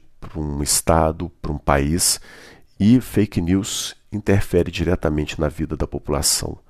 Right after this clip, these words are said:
é, dessas localidades aí. Então, fake news é, é uma coisa muito séria e pesquisem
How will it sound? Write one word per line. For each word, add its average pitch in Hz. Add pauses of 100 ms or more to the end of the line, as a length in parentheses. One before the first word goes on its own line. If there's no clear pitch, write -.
(880)
é, 71 (380)
dessas 82 (220)
localidades 73 (440)
aí. - (480)
Então, 82
fake -
news 90
é, 76 (100)
é 71
uma 80
coisa 78
muito 78
séria 80 (720)
e 85
pesquisem 110